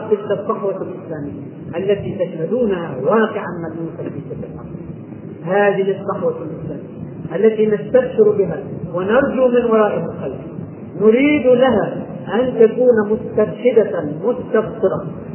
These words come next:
أن تعرف طريق الدعوة الصحيحة، أن تعرف أن الوعظ وحده لا يكفي،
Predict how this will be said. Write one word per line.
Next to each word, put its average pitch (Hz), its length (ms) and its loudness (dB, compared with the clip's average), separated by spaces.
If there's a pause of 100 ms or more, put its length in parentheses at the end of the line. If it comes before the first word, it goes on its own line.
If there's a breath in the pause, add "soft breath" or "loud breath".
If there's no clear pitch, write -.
(120)
أن 233 320 2
تعرف 233 480 4
طريق 214 420 2
الدعوة 175 480 -2 (300)
الصحيحة، - 300 -8 (480)
أن 220 180 2
تعرف 220 400 4 (220)
أن 208 280 0
الوعظ 190 420 2 (240)
وحده 185 300 -2 (120)
لا 165 100 0
يكفي، - 300 -6